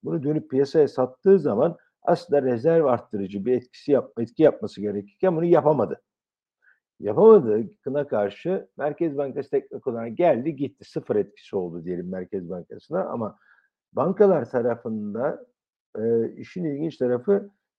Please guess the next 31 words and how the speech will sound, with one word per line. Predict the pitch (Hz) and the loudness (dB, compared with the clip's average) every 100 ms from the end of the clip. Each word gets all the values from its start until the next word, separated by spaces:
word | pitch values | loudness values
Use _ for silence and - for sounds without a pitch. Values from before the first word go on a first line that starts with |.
| _ | _
cazip | 139 156 165 196 - | 6 6 6 -2 -4
faizli | 123 110 123 123 180 | -2 -2 -4 -6 -6
bir | 196 196 - | -4 -6 -4
Türk | 214 202 - | -4 -2 -4
lirası | 131 190 | -2 -2
mevduatı | 185 180 151 180 175 170 | 0 0 4 6 6 6
oluştu. | 175 104 82 - 71 - _ _ _ _ _ _ _ _ _ | 4 2 -4 -12 -12 -12 _ _ _ _ _ _ _ _ _
Merkez | 117 135 131 175 156 | -10 -10 -4 -6 -2
Bankası | 156 151 151 170 | -4 -4 -6 0
ve | 160 139 | 0 2
B | 139 | 0
D | 139 | 0
D | 147 143 | -4 -2
K | 160 135 | 2 2
da | 143 | 2
bu | 160 147 - _ 120 | 0 -4 -10 _ -12
cazip | 107 113 143 - | -6 -6 -6 -6
faizli | 139 107 98 80 87 | -4 -2 -4 -8 -8
mevduatın | 117 165 110 104 98 - 190 - _ _ _ | -4 -4 -2 -4 -4 -4 -6 -6 _ _ _
ucuz | 185 180 170 | -8 -6 -8
kredi | - 131 107 | -4 -4 -2
olarak | 101 139 170 - - | 0 0 -2 -4 -4
belli | 160 156 - | -4 -4 -10
kesim-, | - 117 107 | -14 -14 -10
kesimlere | 120 - 101 117 180 | -12 -10 -6 -4 -2
verilmesini | 165 151 147 147 120 135 | -2 -4 -4 -6 -6 -12
istedi. | - - 80 80 | -12 -14 -14 -2
Buna | 175 214 | 2 8
da | 196 | 8
sınırlar | - 147 120 113 | 6 -4 0 -2
getirdi. | 95 87 - 78 85 | -2 -8 -10 -8 -4